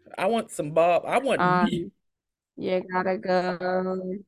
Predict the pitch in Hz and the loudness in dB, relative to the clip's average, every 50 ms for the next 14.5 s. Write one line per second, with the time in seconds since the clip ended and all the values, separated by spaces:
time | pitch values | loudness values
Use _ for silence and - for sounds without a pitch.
0 | _ _ _ _ _ _ _ _ _ _ _ _ _ _ _ _ _ _ _ _ | _ _ _ _ _ _ _ _ _ _ _ _ _ _ _ _ _ _ _ _
1 | - 190 247 311 330 240 170 156 - - 131 127 135 - - 127 123 - - 127 | -6 -4 -4 -2 0 0 -2 -2 -2 -6 -12 -10 -10 -2 0 0 0 0 0 0
2 | 123 123 113 - 123 - - 127 120 117 117 117 113 117 120 117 113 117 110 - | 0 0 0 -4 -10 -8 -2 2 4 6 6 6 4 4 2 2 2 2 -2 -4
3 | - - 101 - - 64 - - - - _ _ - - - - 202 226 233 233 | -6 -6 -6 -4 -4 -4 -4 -6 -6 -8 _ _ -20 -10 2 4 4 6 6 6
4 | 220 190 165 - - 180 214 240 240 226 190 180 175 165 165 156 160 151 151 156 | 8 8 6 8 6 6 6 8 8 6 6 6 6 4 4 4 4 4 4 4
5 | 170 - - - - 440 359 - 165 143 123 123 165 165 160 160 165 165 175 156 | 2 2 0 -2 2 2 4 6 6 6 6 6 4 4 2 2 2 2 2 2
6 | 180 - - - 131 123 120 117 117 113 113 110 - - - - _ _ _ _ | 0 0 -4 -6 -4 -2 -2 -2 -2 -2 -2 -4 -6 -8 -14 -20 _ _ _ _
7 | _ _ _ _ _ _ _ _ _ _ _ _ _ _ _ _ _ _ _ _ | _ _ _ _ _ _ _ _ _ _ _ _ _ _ _ _ _ _ _ _
8 | - 151 160 147 - 190 233 277 277 - 202 170 147 139 175 165 143 175 165 160 | 0 4 4 6 6 6 6 6 4 4 4 6 6 6 4 4 6 6 6 6
9 | 160 156 139 135 151 - - - - 165 - - 180 170 165 151 151 165 - - | 6 6 4 4 2 0 -4 -10 -10 -8 -2 0 2 4 4 4 2 2 4 6
10 | 339 370 370 359 359 359 370 - - - - - _ _ _ _ _ _ _ _ | 6 8 8 8 8 6 4 2 -6 -20 -20 -20 _ _ _ _ _ _ _ _
11 | _ _ _ _ _ _ _ _ _ 185 170 165 170 165 156 151 147 147 143 139 | _ _ _ _ _ _ _ _ _ -12 -4 0 4 6 6 8 8 8 8 8
12 | 139 151 170 - _ _ _ _ _ _ _ _ _ _ _ _ _ _ _ _ | 6 4 0 -12 _ _ _ _ _ _ _ _ _ _ _ _ _ _ _ _
13 | _ _ _ - - - 539 539 - - 508 554 523 480 453 453 466 466 339 233 | _ _ _ -10 -6 -4 -4 -4 -4 2 4 6 6 6 4 2 0 0 2 2
14 | 202 190 180 165 165 160 156 156 - - | 2 2 0 -2 -4 -6 -8 -8 -8 -8